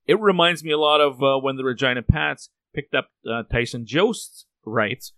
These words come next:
which were also held by the Everett Silvertips, as a matter of fact, back when they were hosting the Memorial Cup a couple of years ago, uh, they did that in the, um, at, right around this time in the off season,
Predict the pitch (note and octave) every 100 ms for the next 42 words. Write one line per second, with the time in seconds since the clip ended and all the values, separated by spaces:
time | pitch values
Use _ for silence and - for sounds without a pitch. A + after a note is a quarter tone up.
0 | _ _ _ - - D3+ E3 E4 - A2+
1 | G2+ G#2+ G2+ G2+ G2 G2 - G#2 F#2+ A2
2 | - C#3 G#2 G2+ G2+ G2+ - A#2+ - _
3 | _ _ C#3+ D#3 D#3 D3+ C#3 D#3 C#3+ C#3+
4 | C#3+ - B2+ B2 B2+ B2+ A2+ G#2 G#3 F3
5 | - - G#2 - A#2+ A2+ G#2 D#3+ E3+ A#2+
6 | G#2+ G#2 _ _ _ _ G#2+ B2 C3+ C#3
7 | C3 D3 C#3 B2 A#2 A2+ A2 G#2+ G2+ -
8 | A#2+ C#3 C#3 B2+ A#2+ B2 D#3+ - A#2+ G#2+
9 | A2+ A2 B2 D3+ - G#2+ F#2+